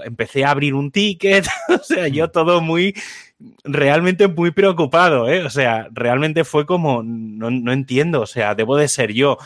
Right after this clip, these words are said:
Speaker 1: Volví a montar todo, no, no, no iba nada.
Speaker 2: Claro.
Speaker 1: Y entonces luego, claro, dije, "Es que, tate", digo, "que estoy montando un WordPress cinco ocho,
Speaker 2: Claro.
Speaker 1: no la versión última, la cinco", digamos, lo que será parte de la cinco punto nueve. Y efectivamente, ahí era donde estaba el error,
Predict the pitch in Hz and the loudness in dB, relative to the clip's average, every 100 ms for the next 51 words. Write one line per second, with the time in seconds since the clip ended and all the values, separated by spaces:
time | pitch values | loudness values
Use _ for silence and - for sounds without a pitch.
0 | - _ 104 98 110 127 143 147 143 165 | -20 _ -8 -6 -4 -2 -2 -2 -2 -2
1 | 165 165 139 143 143 123 139 143 123 123 | -2 -2 -2 -2 -2 -2 -2 -2 -2 -2
2 | 117 90 _ - - 98 78 139 127 160 | -4 -6 _ -20 -16 -14 -6 -4 0 0
3 | 156 160 160 190 190 - 151 135 107 - | 2 0 2 0 -2 -2 0 0 -2 -6
4 | 107 98 - - _ _ - 101 117 123 | -8 -8 -16 -20 _ _ -20 -16 -10 -8
5 | - 90 _ _ - 113 104 101 - 120 | -10 -12 _ _ -6 -4 -2 -4 -6 -4
6 | 131 135 135 147 139 123 127 147 147 135 | -2 -2 -2 -2 -2 -2 -2 -4 -4 -8
7 | 147 135 151 123 - - 90 80 123 135 | -4 -4 -4 -8 -8 -12 -14 -10 -2 0
8 | 147 151 131 123 120 147 139 135 127 151 | 2 2 2 0 -2 -2 0 0 -2 0
9 | 151 135 139 131 123 113 107 - 123 127 | 0 0 -2 0 0 -2 -4 -4 -8 -6
10 | 120 110 110 120 113 107 113 - 110 117 | -8 -8 -8 -6 -6 -8 -8 -6 -4 -2
11 | 131 120 123 117 117 131 117 113 120 113 | -4 -4 -4 -4 -4 -6 -8 -6 -6 -4
12 | 120 139 143 196 - - - _ _ - | -2 -2 -2 -6 -10 -20 -20 _ _ -4
13 | 139 131 123 101 123 120 127 135 147 123 | -2 0 -4 -4 0 0 0 0 -2 -2
14 | 110 120 123 127 113 - 120 123 127 120 | -2 0 0 0 -4 -2 0 2 2 2
15 | 139 147 | 0 0